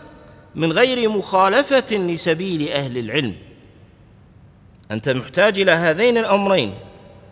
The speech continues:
من ركز في الأمر الأول ولم يرفع رأسه بما فهم الصحابة والتابعون والعلماء،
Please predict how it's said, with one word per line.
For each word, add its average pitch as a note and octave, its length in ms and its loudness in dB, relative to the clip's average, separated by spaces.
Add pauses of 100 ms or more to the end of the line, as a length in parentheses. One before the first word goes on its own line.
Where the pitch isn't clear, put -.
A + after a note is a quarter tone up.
(320)
من B2+ 60 -2
ركز A#3+ 540 4
في A#3 180 2
الأمر A3 380 0
الأول G3 540 0 (1120)
ولم D3+ 260 0
يرفع A3 420 0
رأسه F#3+ 560 -2
بما E3+ 320 -2
فهم A3 340 -2
الصحابة G3+ 680 -2
والتابعون F#3 760 -2
والعلماء، F3 720 -2